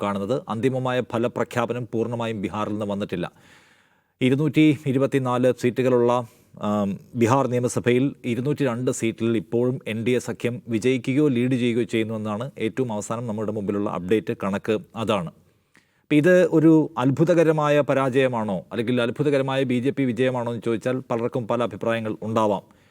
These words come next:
ബി ജെ പിയെ മറികടന്നുകൊണ്ട് മഹാഗഡ്ബന്ധൻ അവിടെ അധികാരം പിടിക്കുമെന്ന് എത്ര പേർ വിചാരിച്ചിരുന്നു?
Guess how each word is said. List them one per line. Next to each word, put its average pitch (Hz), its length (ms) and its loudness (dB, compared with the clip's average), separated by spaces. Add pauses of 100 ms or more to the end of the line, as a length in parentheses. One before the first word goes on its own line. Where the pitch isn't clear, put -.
(320)
ബി 123 160 2
ജെ 135 80 4
പിയെ 135 240 2
മറികടന്നുകൊണ്ട് 123 720 0
മഹാഗഡ്ബന്ധൻ 117 760 -2
അവിടെ 117 160 0
അധികാരം 123 520 -2
പിടിക്കുമെന്ന് 117 680 -2
എത്ര 135 200 0
പേർ 113 200 2
വിചാരിച്ചിരുന്നു? 107 640 0